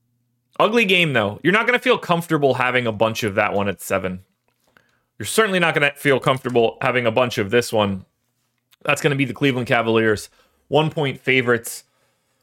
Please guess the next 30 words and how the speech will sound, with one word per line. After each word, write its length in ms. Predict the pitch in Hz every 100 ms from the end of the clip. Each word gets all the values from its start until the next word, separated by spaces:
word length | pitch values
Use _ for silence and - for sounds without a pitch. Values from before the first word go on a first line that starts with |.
| _ _ _ _
in 140 | 165 160
Orlando, 560 | 147 143 147 143 131
two 240 | 123 156 139
fifteen 680 | - 135 - - 131 135
total. 480 | 127 127 113 113 123 _ _ _ _ _ _ _ -
Now, 200 | 127 123
for 160 | -
Cleveland, 640 | - 185 185 175 170 165 151 _ _ _ _ _ _ _ _ _ _ -
no 140 | 151
Darius 340 | 156 156 147 139
Garland, 320 | 143 135 135
no 140 | 131
Evan 240 | 131 123 120
Mobley, 380 | 120 113 117 -
Q-Tag, 560 | - 143 131 131 117
Karis 260 | 127 117 -
LeVert. 320 | 104 107 -
So 80 | 117
that 160 | 131
feels 240 | - 117 107
exactly 380 | 92 110 107 107
like 180 | 107
it 80 | 107
has 240 | 104 101 -
for 160 | 104
a 60 | 92
while 320 | 104 107 104
for 140 | 104
me 180 | 101 107
now. 320 | 110 107 107